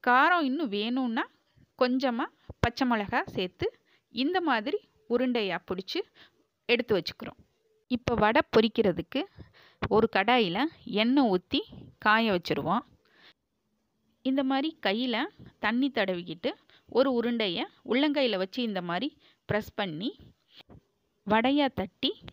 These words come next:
எண்ணெய் நல்லா காஞ்சதுக்கப்புறம் இப்ப எண்ணெயில போடுறோம். எண்ணெய் நல்லா காஞ்சதுக்கப்புறம் தான் வடைய போடணும். வடை போட்டதுக்கப்புறம் தீயை குறைச்சி மீடியம் ஃப்ளேம்ல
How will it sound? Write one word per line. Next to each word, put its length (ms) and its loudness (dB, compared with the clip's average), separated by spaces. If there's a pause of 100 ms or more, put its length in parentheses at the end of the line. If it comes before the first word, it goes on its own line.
(600)
எண்ணெய் 340 2
நல்லா 320 0 (120)
காஞ்சதுக்கப்புறம் 800 -4 (580)
இப்ப 220 -4 (140)
எண்ணெயில 300 -2 (120)
போடுறோம். 340 -4 (1500)
எண்ணெய் 360 0
நல்லா 340 -2 (140)
காஞ்சதுக்கப்புறம் 840 -2
தான் 120 -6 (440)
வடைய 280 2 (120)
போடணும். 400 -2 (720)
வடை 180 2 (100)
போட்டதுக்கப்புறம் 840 2 (840)
தீயை 340 6
குறைச்சி 400 2 (380)
மீடியம் 400 6
ஃப்ளேம்ல 360 2